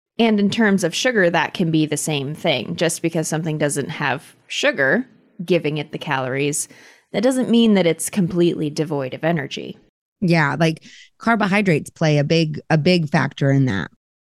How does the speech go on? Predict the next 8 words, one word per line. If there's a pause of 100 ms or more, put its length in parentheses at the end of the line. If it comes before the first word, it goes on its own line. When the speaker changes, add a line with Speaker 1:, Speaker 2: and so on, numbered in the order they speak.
(160)
Speaker 2:
I
know,
like,
with
breakfast
syrup, (360)
it,
it